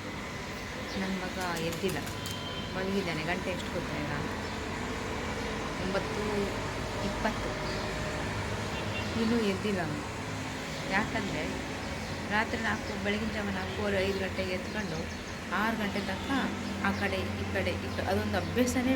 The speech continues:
ಮಾ-, ಆಗೋಯ್ತು ಅವನಿಗೆ. ನನಗಂತೂ ಕಣ್ಣು ಬಿಡೋಕ್ಕಾಗ್ತಾಯಿಲ್ಲ. ಅವ್ನು ನೋಡಿದ್ರೆ ಓಡ-, ಆಟ ಆಡ್ತಿದ್ದಾನೆ ಆ ಕಡೆ ಈ ಕಡೆ, ಆ ಕಡೆ ಈ ಕಡೆ ಅಂತ. ಒಂದು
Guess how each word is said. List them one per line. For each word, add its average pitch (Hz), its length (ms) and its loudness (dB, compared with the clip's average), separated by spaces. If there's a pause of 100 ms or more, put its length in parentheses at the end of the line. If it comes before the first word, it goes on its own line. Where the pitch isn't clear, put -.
ಮಾ-, 185 240 2
ಆಗೋಯ್ತು 185 360 0
ಅವನಿಗೆ. 156 280 -2 (1600)
ನನಗಂತೂ 208 500 0
ಕಣ್ಣು 208 220 0
ಬಿಡೋಕ್ಕಾಗ್ತಾಯಿಲ್ಲ. 208 680 2
ಅವ್ನು 202 140 0 (100)
ನೋಡಿದ್ರೆ 254 420 2 (160)
ಓಡ-, 214 260 4
ಆಟ 208 180 2
ಆಡ್ತಿದ್ದಾನೆ 190 420 2
ಆ - 100 0
ಕಡೆ 196 180 0
ಈ - 80 -2
ಕಡೆ, 202 200 0
ಆ - 100 0
ಕಡೆ 196 180 2
ಈ 196 100 -2
ಕಡೆ 196 180 0
ಅಂತ. 190 160 0 (920)
ಒಂದು 196 140 2